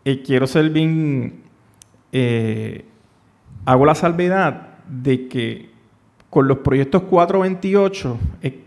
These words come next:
eh, ahí está el problema de esos proyectos, eh, con,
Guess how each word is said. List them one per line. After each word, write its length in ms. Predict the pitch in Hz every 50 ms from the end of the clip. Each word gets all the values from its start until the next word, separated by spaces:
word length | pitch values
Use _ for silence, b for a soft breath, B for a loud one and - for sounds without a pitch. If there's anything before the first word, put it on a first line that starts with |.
| _ _ -
eh, 300 | 131 131 127 123 127 -
ahí 280 | 139 131 127 135 143 156
está 200 | 156 - 180 170
el 100 | 165 175
problema 520 | 156 139 131 135 139 139 135 127 120 - b b b b b b b b b b b - _
de 440 | - - 123 127 131 127 120 95 123
esos 220 | 127 127 151 147
proyectos, 760 | 147 - 147 147 151 160 165 160 - - 135 131 - - - b b b b b b b b b _ _ _ -
eh, 320 | 131 123 123 120 120 123
con, 600 | - 127 123 123 120 120 117 113 113 110 110 -